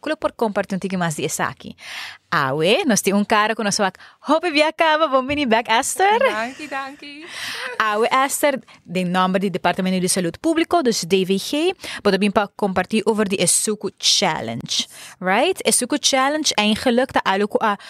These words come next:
Speaker 1: toma parte vanaf die, die, die diabetes, pero a importancia de Esuku Challenge durante full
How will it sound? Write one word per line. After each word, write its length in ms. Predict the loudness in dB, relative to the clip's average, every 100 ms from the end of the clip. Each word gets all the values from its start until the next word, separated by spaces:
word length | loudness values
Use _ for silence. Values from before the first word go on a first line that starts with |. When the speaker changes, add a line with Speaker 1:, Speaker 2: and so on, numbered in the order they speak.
| -14
Speaker 1:
toma 240 | 0 2 2
parte 360 | 2 0 0 0
vanaf 320 | 2 2 0
die, 300 | -4 -4 -6 -14 -12
die, 240 | 0 0
die 240 | 0 -2 -2
diabetes, 1000 | 0 -2 0 0 2 0 0 0 -2 -4 _
pero 580 | 0 2 4 4 2 0 _
a 40 | 0
importancia 800 | 0 2 -2 0 -2 0 -2 0
de 120 | 2
Esuku 580 | 2 0 2 2 2 0
Challenge 420 | 2 2 2 -4 _ _ -2
durante 320 | -2 0 -6
full 400 | -10 -6 -2 0